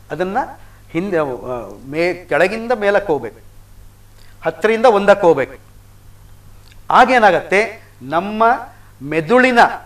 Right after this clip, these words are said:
ಒಂದು ಒತ್ತಡ ಏನಾಗತ್ತೆ, ತಕ್ಷಣಕ್ಕೆ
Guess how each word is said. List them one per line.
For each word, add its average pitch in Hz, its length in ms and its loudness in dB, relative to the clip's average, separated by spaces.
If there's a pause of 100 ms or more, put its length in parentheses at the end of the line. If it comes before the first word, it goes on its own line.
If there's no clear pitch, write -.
(380)
ಒಂದು 160 240 -6
ಒತ್ತಡ 190 320 0
ಏನಾಗತ್ತೆ, 185 800 0 (200)
ತಕ್ಷಣಕ್ಕೆ 208 800 -6